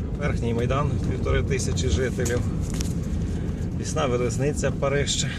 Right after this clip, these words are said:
біля двох тисяч жителів. А дорога, ви бачите, в якому прекрасному стані. Машини оперативної якоїсь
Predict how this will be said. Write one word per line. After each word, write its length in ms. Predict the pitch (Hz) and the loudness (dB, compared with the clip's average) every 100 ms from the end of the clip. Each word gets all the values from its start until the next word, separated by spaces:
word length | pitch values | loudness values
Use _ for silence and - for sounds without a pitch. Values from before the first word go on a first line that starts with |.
| - - | -4 -4
біля 280 | 123 131 127 | -4 -2 0
двох 300 | 113 131 123 | 0 0 0
тисяч 320 | - 127 127 | -2 -2 -2
жителів. 500 | 113 127 123 127 127 117 - - - - - - - - - - - - - - - - - - 127 | -2 -2 0 2 2 0 0 0 0 0 -2 -4 -6 -4 -4 -2 -4 0 2 4 4 6 6 6 6
А 40 | |
дорога, 340 | 135 135 135 | 8 8 8
ви 140 | 123 - | 8 8
бачите, 380 | 117 110 - 120 | 6 4 6 4
в 40 | |
якому 280 | 110 117 110 | 4 4 4
прекрасному 680 | 104 113 - 123 120 123 120 | 4 2 2 2 4 4 4
стані. 340 | - 165 160 139 135 - - - - - - - - - - - | 4 2 2 2 2 0 -2 -2 -4 -4 -4 -4 -4 -4 -4 -4
Машини 340 | - 143 127 120 | -2 0 2 2
оперативної 680 | 107 120 - 147 135 123 | 2 0 0 0 2 2
якоїсь 460 | 123 117 120 117 - | 0 0 0 0 0